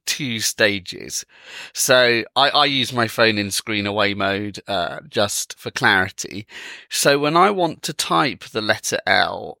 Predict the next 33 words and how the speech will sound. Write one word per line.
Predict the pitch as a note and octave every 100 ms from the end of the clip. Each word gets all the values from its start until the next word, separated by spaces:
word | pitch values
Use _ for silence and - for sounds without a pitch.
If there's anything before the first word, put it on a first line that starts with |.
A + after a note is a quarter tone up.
| -
what | A2+ A#2+ D#3+
I | D#3+ C#3
do | A#2+ B2+ A2+
now | G#2+ G#2 G#2 F2+ D#2+ A#2 -
is | A2 G#2+ G#2 G#2 - - - - -
I | - G#2+
press | G#2+ - D#3 C#3 - - -
dots | C#3 C3 A#2+ - - - - _
two | - B2+
and | A2+ G#2+
three. | - G2+ G2+ G3+ _ _ _ _ _ _ - - _ _ -
I | C#3+
wait | C#3 C#3 E3+ F3 - - -
to | C#3+
feel | - D3 C3+ B2
the | A#2+
vibration | B2 A#2+ A2+ B2 A#2+ - - G#2 C#3+
to | -
tell | - A2+
me | A2+ G#2+
that | G#2 -
they | A2
have | A2 G2+
registered | A2+ A2 A2 G#2 - F#2+ G#2 - -
on | G#2 G2+ G2 F#2+
the | - G#2
keyboard. | - G#2+ G2+ G2 G#2+
This | A2 -
is | F#2+
using | G#2 G2+ F2+ F#2+
TalkBack | - A2+ - F#2 - -
Braille | G2 -
keyboard. | - G#2 G#2 A2 A2